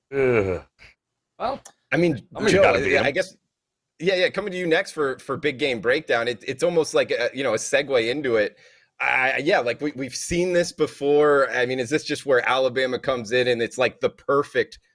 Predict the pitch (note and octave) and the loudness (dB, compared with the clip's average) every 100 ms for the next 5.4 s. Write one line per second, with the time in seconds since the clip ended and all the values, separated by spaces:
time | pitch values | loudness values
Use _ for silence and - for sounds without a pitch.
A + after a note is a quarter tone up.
0 | _ A2 A2 F#2+ - B2 A#2+ - A#2 A#2 | _ -6 -6 -2 -2 0 -2 -2 0 2
1 | A#2 F#2+ C3 - - B2 - G2+ G#2 B2 | 0 -2 -4 -4 -8 -12 -6 -2 0 -2
2 | C#2+ D2 _ _ - F3 E3+ E3 G3 E3 | -12 -20 _ _ 0 2 2 2 4 8
3 | C3+ C3 C3+ - G#3+ - - E3+ C#3 C3+ | 8 6 2 2 0 2 2 2 2 0
4 | C#3+ - G3 F3+ G3 F3 E3 E3+ - G3+ | -2 0 2 4 6 6 4 0 0 0
5 | - F#3 D#3+ - | 2 2 2 0